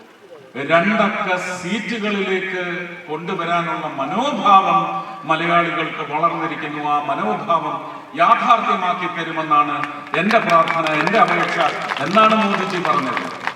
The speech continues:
വീണ്ടും ഞാൻ പറയുന്നു, നിങ്ങളെ ഹിന്ദി പഠിപ്പിക്കാത്തത് ഇതൊക്കെ കള്ള വ്യാഖ്യാനങ്ങളായി, ഇതിന്റെ എല്ലാം തർജ്ജമ കള്ളം പറഞ്ഞ് നിങ്ങളെ പറ്റിച്ച് വീണ്ടും അഞ്ചഞ്ച് വർഷങ്ങൾ ഇങ്ങനെ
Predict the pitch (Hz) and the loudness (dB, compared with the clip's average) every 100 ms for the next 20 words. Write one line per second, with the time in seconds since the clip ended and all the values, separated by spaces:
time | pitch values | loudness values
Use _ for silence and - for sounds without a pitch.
0 | - 185 240 269 240 226 220 202 202 175 | -2 2 4 4 4 4 4 2 0 -2
1 | 185 208 214 - 208 190 185 175 170 170 | 2 2 2 0 -2 -2 -2 -2 -2 -2
2 | 160 160 160 156 - - - 175 185 175 | -2 -4 -4 -6 -8 -12 -8 -6 -4 -4
3 | 175 165 - 156 185 208 190 202 190 139 | -6 -4 -4 -2 0 0 0 -4 -8 -4
4 | 147 139 - - 175 165 160 151 143 143 | -2 -2 -2 -4 -4 -4 -2 -2 -2 -8
5 | - - 156 170 160 175 185 180 - 196 | -10 -12 -10 -8 -6 -6 -6 -2 -2 -2
6 | 190 196 - - - - - - 233 - | -2 -2 -2 -4 -6 -10 0 2 4 2
7 | - - - - - - - 160 170 160 | 2 -2 -4 -8 -14 -12 -4 0 0 0
8 | 151 147 156 156 156 - - 165 - 170 | -6 -6 -4 -4 -6 -6 -4 -4 -6 -10
9 | 156 143 151 226 247 226 233 226 170 196 | -10 -10 -4 -2 0 0 -2 -6 -6 -4
10 | 196 185 170 165 160 - 202 175 156 - | -4 -6 -6 -6 -6 -6 -10 -8 -8 -10
11 | 143 - 151 156 147 | -14 -14 -10 -6 -6